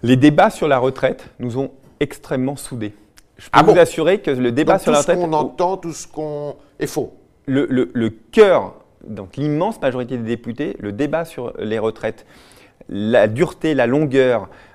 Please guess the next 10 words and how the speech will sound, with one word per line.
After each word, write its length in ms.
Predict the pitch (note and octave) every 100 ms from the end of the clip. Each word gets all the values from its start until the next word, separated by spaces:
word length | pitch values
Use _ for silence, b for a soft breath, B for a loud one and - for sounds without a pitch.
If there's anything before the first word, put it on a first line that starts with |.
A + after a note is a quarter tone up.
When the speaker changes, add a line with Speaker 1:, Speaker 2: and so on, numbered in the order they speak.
| -
Speaker 1:
euh, 220 | G2+ F2+
l'opposition 840 | F#2 D#3 E3+ F#3 E3 D#3 - D#3+ C3+
stérile, 560 | - - F#3 D#3 D#3+ D3
l'opposition, 800 | C#3+ C#3+ D3 C#3 - D3 C3
euh, 140 | A#2 G#2+
un 400 | - - _ _
peu 80 | C3
bête 260 | A#2+ D3
et 60 | D#3
méchante, 500 | D3 C#3 D3+ C#3 -